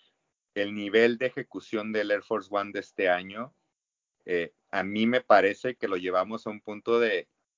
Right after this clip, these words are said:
de, es como una obra de arte. O sea, es, los relieves en todo el upper, la inspiración de dónde vienen esos relieves, el sush trabajado a base de láser,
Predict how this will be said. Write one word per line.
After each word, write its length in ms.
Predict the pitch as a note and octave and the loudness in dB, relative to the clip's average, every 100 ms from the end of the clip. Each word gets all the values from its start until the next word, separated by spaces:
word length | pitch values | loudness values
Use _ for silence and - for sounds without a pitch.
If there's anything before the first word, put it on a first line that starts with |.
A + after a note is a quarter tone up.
| _ | _
de, 160 | E2+ - - | -14 -14 -12
es 160 | - - _ | -12 -12 _
como 240 | - G#2+ G#2+ | -4 -2 2
una 140 | G#2+ | 2
obra 200 | G#2+ A2+ | 6 6
de 120 | F2 | 6
arte. 320 | F2+ - - - _ | 0 0 -16 -18 _
O 80 | _ | _
sea, 120 | G2 | -8
es, 200 | F2+ - _ - - _ _ - | -8 -8 _ -20 -20 _ _ 2
los 220 | G2 G2+ | 8 10
relieves 880 | G#2 G2 G2+ A#2 B2 B2+ B2+ - _ | 8 6 4 6 6 6 0 -2 _
en 220 | - G2+ | -14 -14
todo 260 | _ A2+ A2+ | _ -4 -4
el 160 | A2+ A2 | -4 -6
upper, 540 | A2 _ A2+ A2 A2+ _ _ _ _ | -6 _ -4 -4 -8 _ _ _ _
la 200 | _ F#2+ | _ -6
inspiración 680 | F#2+ G2 - G2 F#2 - G#2+ | -6 -10 -8 -2 -2 -2 -4
de 60 | A2 | -2
dónde 300 | G#2+ G#2+ G#2 | -2 -4 -6
vienen 320 | G2+ G2 F#2+ | -6 -10 -10
esos 260 | F#2 G2 F#2 | -10 -8 -4
relieves, 800 | F2+ F2+ F#2+ F#2+ F#2+ F#2+ - _ _ _ - | -2 2 2 4 4 2 -4 _ _ _ -4
el 180 | F#2 | -4
sush 560 | F2+ - A#2+ A2+ A2+ - - | -4 0 4 6 4 -2 -16
trabajado 560 | - G2+ F#2+ - G2 G2 | 2 6 6 4 0 2
a 60 | G2 | 0
base 280 | F#2+ - | -2 -2
de 100 | F#2+ | -4
láser, 680 | F2+ F2+ F2+ - F#2 F2+ F2+ | -4 -4 -6 -6 -2 -2 -4